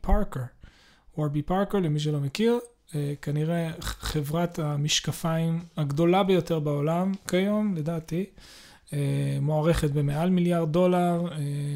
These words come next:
והם מוכרים משקפיים אונליין. והם שינו את העולם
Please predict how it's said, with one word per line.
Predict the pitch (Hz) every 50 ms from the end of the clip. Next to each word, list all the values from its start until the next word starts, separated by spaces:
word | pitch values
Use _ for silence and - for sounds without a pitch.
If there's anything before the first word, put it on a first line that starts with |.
| 143 139
והם | 139 147 147 151 151 151
מוכרים | 151 - - - 190 190 185 180
משקפיים | 170 - - 156 - - 165 160 156 160 156 156 165 - - -
אונליין. | 160 160 151 143 135 131 131 131 135 135 - - - - - - - - - - _ _ _ -
והם | 147 147 151 156 151 151 151 160 160 156 156
שינו | - - 180 175 180
את | 180 175 -
העולם | 196 196 208 220 262 247 196 160 156 156 151